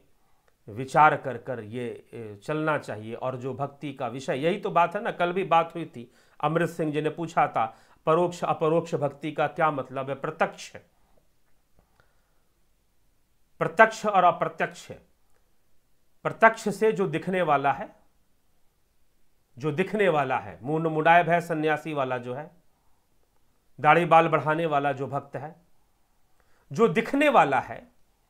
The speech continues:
उसकी बात। और अप्रत्यक्ष जिसका हो रहा है, योग है, भक्ति है,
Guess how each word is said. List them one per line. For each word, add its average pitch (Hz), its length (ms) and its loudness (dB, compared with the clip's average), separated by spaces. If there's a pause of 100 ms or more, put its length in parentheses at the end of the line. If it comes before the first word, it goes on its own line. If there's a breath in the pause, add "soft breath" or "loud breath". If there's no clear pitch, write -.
(1300)
उसकी 170 320 -6
बात। 110 400 -10 (1300)
और 120 120 -4
अप्रत्यक्ष 170 640 -4
जिसका 143 340 -6
हो 165 220 -4
रहा 101 240 -6
है, 95 260 -16
योग 240 240 0
है, 285 280 -8
भक्ति 151 380 -10
है, - 220 -14